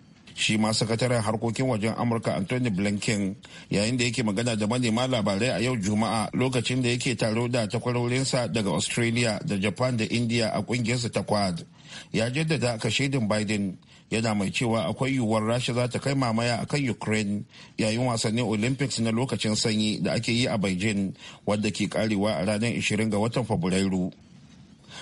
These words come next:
Adadin kamuwa da covid nineteen a Afirka ka iya ninkawa sau bakwai fiye da labarin da ake samu. Haka zalika, mace-macen cutar ka iya ninkawa sau biyu fiye da wanda aka gano,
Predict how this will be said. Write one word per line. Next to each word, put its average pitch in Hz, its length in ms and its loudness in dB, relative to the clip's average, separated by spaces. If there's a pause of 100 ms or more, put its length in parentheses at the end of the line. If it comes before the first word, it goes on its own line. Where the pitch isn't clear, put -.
(120)
Adadin 170 360 2
kamuwa 147 340 2
da 139 80 0
covid 147 300 0
nineteen 143 300 2
a 117 80 0 (120)
Afirka 123 400 0
ka 120 160 0
iya 147 200 0
ninkawa 131 440 0
sau 127 180 0
bakwai 113 400 0
fiye 113 220 0
da 131 200 2
labarin 113 440 2
da 98 120 0
ake 117 220 -2
samu. 107 460 0 (360)
Haka 123 260 0
zalika, 120 440 2
mace-macen 127 540 0
cutar 123 400 -2
ka 120 140 0
iya 127 180 0
ninkawa 127 460 0
sau 131 160 -2
biyu 113 200 -2
fiye 117 220 0
da 127 80 0
wanda 127 300 0
aka 120 180 -2
gano, 104 460 0